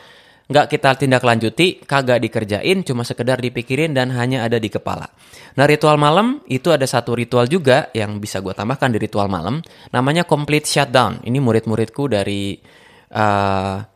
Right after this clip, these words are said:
ya, ketika aku buka kelas tentang time management di, di awal tahun dua ribu dua dua ini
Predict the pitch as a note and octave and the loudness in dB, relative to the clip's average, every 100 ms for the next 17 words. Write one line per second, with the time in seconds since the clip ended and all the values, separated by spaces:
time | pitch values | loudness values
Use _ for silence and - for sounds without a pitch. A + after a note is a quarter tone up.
0 | _ _ - G#2+ G2+ - A2+ G#2+ G#2 G2 | _ _ 0 2 2 -2 -6 -2 -2 -2
1 | - G#2 G2 G2+ F#2+ G#2 G2+ - G2+ G2 | -2 -2 0 0 2 2 0 -2 -4 -2
2 | G2+ G#2+ G#2 G2+ G#2 G#2 B2 A3+ - - | 0 0 2 2 2 2 2 2 -4 -2
3 | G#2 F#2+ F#2+ - - - - - G2+ G2 | 0 2 0 -2 -4 -8 -6 0 2 2
4 | G#2 G2 F#2 - G2 F#2+ G2 G2+ F#2+ G2+ | 2 0 -2 -2 -2 0 -2 0 0 0
5 | E2+ B2 F3 | 0 0 0